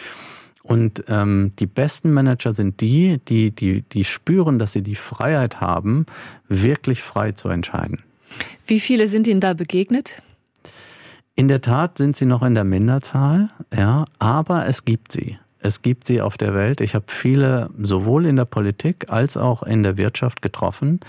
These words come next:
Speaker 1: die entweder eine Ahnung haben, dass es diese Möglichkeit gibt und schon das ist ein Weg, oder die das für sich erkannt haben und es auch umsetzen.
Speaker 2: Haben Sie denn da ein Muster ausmachen können, dass Sie sagen, „Na, in den Firmen sind die eher vertreten“, oder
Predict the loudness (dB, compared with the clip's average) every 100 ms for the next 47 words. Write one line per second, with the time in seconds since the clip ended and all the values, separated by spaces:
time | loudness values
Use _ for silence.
0 | -16 -20 -20 -20 _ -2 0 2 0 2
1 | 0 0 -2 -2 -2 -2 0 -2 -2 -2
2 | 0 2 0 0 0 0 -2 -2 0 2
3 | 2 0 0 -4 -4 -4 -4 -4 -4 -2
4 | -2 -2 0 -2 -2 -4 -4 -2 0 2
5 | 0 -2 -6 -20 -20 -20 0 2 2 2
6 | 0 0 0 0 -2 -4 -4 -2 0 0
7 | -2 -6 -2 -2 0 0 0 0 0 -2
8 | -2 -4 -2 2 2 0 -4 -8 -8 -12
9 | -14 -16 -8 -2 2 2 2 2 0 0
10 | 0 2 2 0 -2 -2 -2 0 0 0
11 | 0 2 2 2 -2 0 0 2 2 2
12 | 0 -2 2 2 2 2 -2 2 4 4
13 | 2 0 -2 -2 0 -2 -2 -4 -2 0
14 | -2 0 2 2 2 0 0